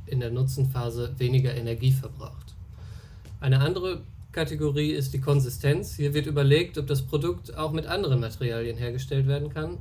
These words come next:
oder ob es so gestaltet werden kann, dass es im Recycling eine hohe Materialrückgewinnungsquote erzielt. Und die dritte Kategorie ist die Suffizienz. Hier frage ich mich, ob das Produkt wirklich die richtige Antwort auf das vorliegende Bedürfnis ist.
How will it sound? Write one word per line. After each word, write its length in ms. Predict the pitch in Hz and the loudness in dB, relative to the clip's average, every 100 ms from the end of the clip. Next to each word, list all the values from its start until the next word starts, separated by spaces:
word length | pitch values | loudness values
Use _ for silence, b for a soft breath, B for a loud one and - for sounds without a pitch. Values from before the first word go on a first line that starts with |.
| - | -6
oder 320 | 156 151 - | -4 -4 -4
ob 140 | 147 139 | -6 -4
es 100 | 131 | 0
so 160 | 160 | 2
gestaltet 540 | 202 196 175 170 170 156 | 0 -4 -4 -6 -6 -4
werden 280 | 156 147 139 | -4 -4 -2
kann, 360 | 143 143 139 B B 143 | -2 -2 -4 B B -2
dass 120 | 135 | 0
es 120 | 131 | 4
im 80 | 135 | 8
Recycling 720 | 131 127 139 160 175 165 147 | 6 6 4 4 2 -2 -2
eine 380 | 139 139 135 135 - | 0 4 4 2 -2
hohe 220 | 147 160 | 0 2
Materialrückgewinnungsquote 1500 | 135 135 147 131 135 135 151 131 117 110 104 - - 123 - - | 6 6 4 4 4 4 0 -4 -4 -6 -8 -12 -8 -6 -6 -10
erzielt. 500 | - - 131 - - B B B B B - | -12 -8 -8 -8 -12 B B B B B -2
Und 240 | 156 151 | 0 2
die 140 | 147 143 | 0 0
dritte 280 | 156 208 | 0 -2
Kategorie 540 | 196 180 170 160 156 165 | -4 -6 -4 -4 -2 -2
ist 320 | - 143 131 | -2 -4 0
die 60 | 131 | 2
Suffizienz. 760 | 143 - 175 - 185 214 - - - - - - - - - - - - | 0 -4 -8 -6 -6 -6 -12 -18 -18 -18 -18 -16 -16 -16 -16 -16 -14 -4
Hier 160 | 151 | -4
frage 280 | 156 165 160 | 2 2 2
ich 140 | 160 165 | -2 -2
mich, 200 | 151 160 | -4 -6
ob 120 | 139 | 0
das 160 | 139 | 0
Produkt 440 | - 143 175 180 135 | 2 0 0 2 6
wirklich 360 | 160 - 170 | 6 4 -2
die 80 | - | 0
richtige 400 | 143 - 156 135 | 0 0 0 0
Antwort 400 | 131 139 151 151 | 2 2 0 0
auf 120 | 135 | -2
das 280 | 135 131 - - - | 0 0 0 -8 -6
vorliegende 460 | 143 143 143 135 123 | -2 0 4 4 4
Bedürfnis 560 | 127 135 131 120 - | 4 4 4 0 -6
ist. 220 | - - | -10 -12